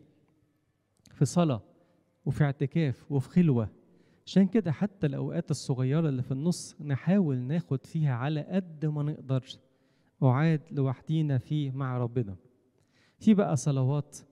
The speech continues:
طبعًا عندنا اليوم مليان صلوات يعني، يعني اليوم مليان صلوات وقراءات ما بنلحقش. يبقى لنا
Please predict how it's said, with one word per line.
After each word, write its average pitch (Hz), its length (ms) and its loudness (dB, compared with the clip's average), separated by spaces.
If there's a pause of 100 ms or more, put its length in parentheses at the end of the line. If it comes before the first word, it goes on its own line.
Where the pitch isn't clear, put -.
(260)
طبعًا 147 300 4
عندنا 135 360 -2
اليوم 151 260 -2
مليان 143 300 0
صلوات 147 560 -2
يعني، 117 300 -6 (760)
يعني 123 280 0
اليوم 151 340 0
مليان 143 380 -4
صلوات 139 580 -2
وقراءات 143 600 -4 (100)
ما 208 280 -8
بنلحقش. 135 640 -2 (920)
يبقى 143 220 2
لنا 151 220 -2